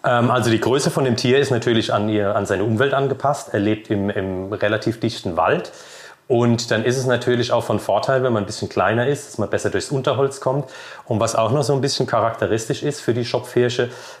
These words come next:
dass sie eben, ich sag mal, vorne ein bisschen tiefer gelegt sind. Wenn man jetzt mal irgendwie so im Autojargon bleiben würde. Ähm, und das hat natürlich dann auch den Vorteil, wenn man durchs dichte, ähm, Dickicht im Wald geht,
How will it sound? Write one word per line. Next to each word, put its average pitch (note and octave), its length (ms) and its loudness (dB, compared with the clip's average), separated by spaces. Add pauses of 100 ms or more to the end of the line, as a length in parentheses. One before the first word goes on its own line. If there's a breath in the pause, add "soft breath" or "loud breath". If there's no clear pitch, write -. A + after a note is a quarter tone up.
dass - 160 -2
sie A#2+ 100 0
eben, A2 300 4
ich G2 80 -2
sag G2+ 240 0
mal, G#2 100 2
vorne A2 380 2
ein G#2 60 -2
bisschen A2 300 -2
tiefer C3+ 300 -2
gelegt D#2 400 -6
sind. D2+ 220 -8 (420 loud breath)
Wenn E2+ 140 -10
man E2+ 80 -2
jetzt - 120 -12
mal F2 120 -4
irgendwie F2 200 -6
so E2 120 -6
im E2+ 80 -8
Autojargon F#2 680 0
bleiben F2+ 360 0
würde. F#2+ 300 -2 (380 loud breath)
Ähm, A2 260 2
und G#2+ 100 2
das - 120 -2
hat A#2+ 120 2
natürlich B2 340 2
dann G#2+ 140 0
auch G2+ 180 0
den A#2 160 0
Vorteil, A#2 460 0
wenn G#2+ 100 2
man G#2 140 0
durchs - 260 -2
dichte, G2+ 560 0
ähm, G2 300 -2 (200)
Dickicht A#2+ 300 -2
im G2+ 160 2
Wald G#2 300 0
geht, C3 280 2